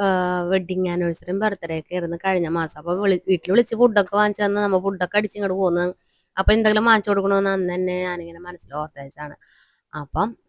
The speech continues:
ചേച്ചിക്കും ഒരു കുർത്തിയൊക്കെ വാങ്ങിച്ച് നിങ്ങളെയൊക്കെ ഒന്ന് തുറന്ന് കാണിക്കാൻ പറഞ്ഞു കഴിഞ്ഞിട്ട് അവള് മേത്തൊക്കെ വെച്ച് ഇങ്ങനെ ഒന്ന് കാണിച്ചൊക്കെ തരാം ട്ടോ. ആൾക്ക് കറക്റ്റ് ഫിറ്റിനായിരുന്നു കിട്ടിയത്. സന്തോഷേ. ഇത് രണ്ടാമത്തെ ചേച്ചി മധു. മധു ടീച്ചറാണ് ട്ടാ.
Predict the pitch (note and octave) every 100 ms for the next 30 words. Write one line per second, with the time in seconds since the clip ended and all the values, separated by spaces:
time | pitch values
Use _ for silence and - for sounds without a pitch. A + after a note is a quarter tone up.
0 | F#3+ G#3 F#3 F#3 F#3 G3 F3+ F#3+ F3+ -
1 | D#3+ D#3 D#3+ D3+ C3+ E3+ - _ _ _
2 | _ _ _ _ - G3+ F#3+ E3 F#3+ F#3+
3 | F#3 F#3 E3 F3 F3+ F3+ E3 F3 E3+ D#3
4 | D3+ F3 D#3+ E3+ - - - _ D#3+ D#3
5 | D3+ E3 E3 E3 E3 D#3+ D#3 D#3+ E3 D3+
6 | D#3+ D3+ D#3 D3+ D3+ D#3 D3 _ - F#3
7 | - F#3+ - G#3 - E3+ F3 F3+ E3 D3+
8 | E3+ F#3 E3 D#3+ - F#3 _ _ _ A3
9 | G#3 A#3+ A3+ F3+ E3+ F3 E3 D#3+ D#3 -
10 | D#3+ - - _ _ _ _ _ F#3 F3
11 | - F3+ G#3+ _ G3+ F#3 - F#3+ F3+ D3+
12 | D3+